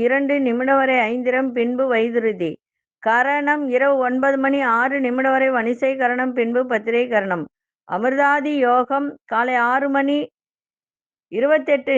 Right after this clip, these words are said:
நிமிடம் வரை அமிர்த யோகம், அதன் பின்பு மரண யோகம் இருக்கு. நல்ல நேரம் காலை ஒன்பது மணி முதல்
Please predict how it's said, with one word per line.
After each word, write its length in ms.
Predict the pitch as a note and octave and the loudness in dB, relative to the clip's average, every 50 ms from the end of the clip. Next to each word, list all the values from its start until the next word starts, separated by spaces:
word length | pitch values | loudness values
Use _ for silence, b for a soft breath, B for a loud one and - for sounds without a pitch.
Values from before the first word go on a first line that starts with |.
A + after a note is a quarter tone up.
| B3 | 2
நிமிடம் 400 | A#3 A#3 B3+ C#4 D4+ D#4 D#4 D4+ D4 | 2 2 2 2 2 2 2 2 2
வரை 160 | C#4 C4+ C#4 C#4 B3+ | 2 2 2 2 2
அமிர்த 340 | A#3 A#3+ C4 C4+ C4 C4 C#4 C4 B3+ | 2 2 0 0 0 2 2 4 4
யோகம், 320 | C4 C4 B3 C4+ C4+ C4+ B3+ | 4 2 2 2 2 2 2
அதன் 280 | A#3+ A#3 B3 B3 B3 A#3+ A#3 | 2 2 0 0 -2 -2 -4
பின்பு 260 | B3+ C4 C#4 C#4 D#4 D#4+ D#4 C#4+ | -4 -2 -2 0 0 0 2 2
மரண 280 | B3 A3+ A#3 B3 B3+ C4+ C#4 C4+ | 2 2 2 0 0 -2 -2 -2
யோகம் 420 | B3 A3 G#3+ A3 G#3+ B3 C4 C#4+ C#4+ B3 G3+ | -2 0 -2 -2 0 0 0 0 0 2 0
இருக்கு. 340 | F#3+ F3+ F3+ - - - C#3+ - - _ _ _ _ _ _ _ _ _ _ _ _ _ _ _ _ _ _ _ _ _ _ _ _ _ _ _ _ _ _ _ _ _ _ - | 0 -2 -4 -6 -8 -10 -10 -10 -12 _ _ _ _ _ _ _ _ _ _ _ _ _ _ _ _ _ _ _ _ _ _ _ _ _ _ _ _ _ _ _ _ _ _ -8
நல்ல 260 | - F#3+ A3+ A#3+ C4 C4+ C#4 C4 | -4 0 0 2 2 2 2 0
நேரம் 320 | C#4 C#4 C#4+ D4+ D#4 D4+ C#4 | 0 0 -2 -2 -4 -2 -2
காலை 180 | C4+ C4 C4+ C#4 C4 B3 | 0 0 0 0 2 2
ஒன்பது 300 | A#3+ A#3+ B3+ C4+ D4 C#4+ D4 | 0 0 0 0 0 0 2
மணி 200 | C#4 C4 C4 C4+ | 0 0 0 0
முதல் 300 | C4 C4 C4 C4 C4 C4 | 0 0 0 0 0 0